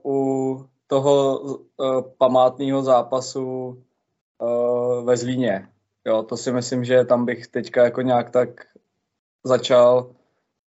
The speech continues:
jenom za mě dvouma větama.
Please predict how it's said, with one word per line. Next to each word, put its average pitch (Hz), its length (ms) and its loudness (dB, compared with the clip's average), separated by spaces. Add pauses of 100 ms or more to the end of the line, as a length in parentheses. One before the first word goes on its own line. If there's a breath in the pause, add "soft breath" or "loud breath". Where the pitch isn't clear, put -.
jenom 127 560 -2
za 127 180 2
mě 131 200 2
dvouma 127 380 -2
větama. 127 800 0